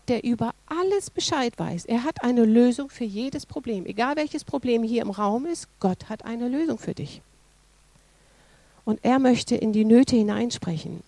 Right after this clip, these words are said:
Und wenn wir in die Bibel schauen,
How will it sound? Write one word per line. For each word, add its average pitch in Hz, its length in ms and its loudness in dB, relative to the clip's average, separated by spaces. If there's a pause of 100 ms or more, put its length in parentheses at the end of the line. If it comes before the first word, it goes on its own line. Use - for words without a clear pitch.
(1600)
Und 269 220 4
wenn 311 160 8
wir 302 100 6
in - 80 2
die 285 120 8
Bibel 440 320 12
schauen, 262 560 2